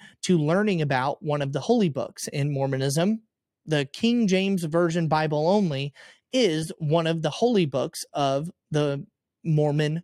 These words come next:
religion, that with the Doctrine and Covenants, Pearl of Great Price, and the Book of Mormon. So that's their four, and it's called the Quad,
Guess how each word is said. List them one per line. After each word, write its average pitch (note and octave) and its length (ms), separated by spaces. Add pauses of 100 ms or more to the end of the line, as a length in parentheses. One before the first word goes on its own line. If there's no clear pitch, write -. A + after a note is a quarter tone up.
(120)
religion, E3 540 (340)
that C#3 220
with C#3+ 280
the C#3 320 (280)
Doctrine B2+ 300
and B2 100
Covenants, G#3 520 (300)
Pearl C3+ 180
of C3 60
Great A#2 260
Price, G#3+ 380 (140)
and E3 140
the C#3+ 40
Book D#3 240
of E3 80
Mormon. A#2+ 420
So - 120
that's D3 300
their D#3 180
four, F#3 580
and D#3+ 120
it's D#3+ 160
called D#3 400 (180)
the E3+ 100
Quad, C3+ 720